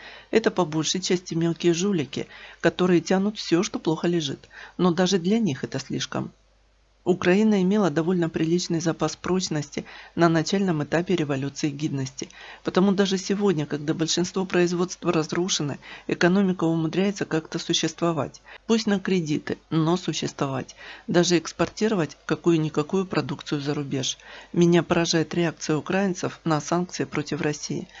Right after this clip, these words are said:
Все эти многочисленные «уря», которые буквально через несколько дней превращаются в «ой»,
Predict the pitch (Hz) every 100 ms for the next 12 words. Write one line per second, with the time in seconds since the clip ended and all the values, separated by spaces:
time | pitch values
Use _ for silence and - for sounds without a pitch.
0 | - - 185 165 165 170 160 175 - 180
1 | 170 156 151 - 175 165 180 233 254 -
2 | - _ 175 175 170 156 151 - 180 214
3 | 190 175 160 165 160 - 147 - 151 170
4 | 220 160 147 147 - 175 170 - 151 151
5 | - _ _ _ _ 226 226 214